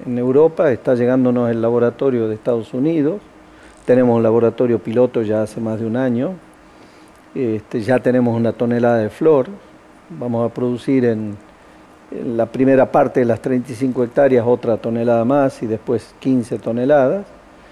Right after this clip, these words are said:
Ya el veintinueve de septiembre estamos,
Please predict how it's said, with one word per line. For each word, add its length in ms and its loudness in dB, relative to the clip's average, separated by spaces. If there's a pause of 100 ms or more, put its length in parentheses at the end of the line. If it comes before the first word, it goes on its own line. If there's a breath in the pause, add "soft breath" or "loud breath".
(560 loud breath)
Ya 260 4
el 160 0
veintinueve 1300 0
de 640 -2
septiembre 720 0
estamos, 480 -2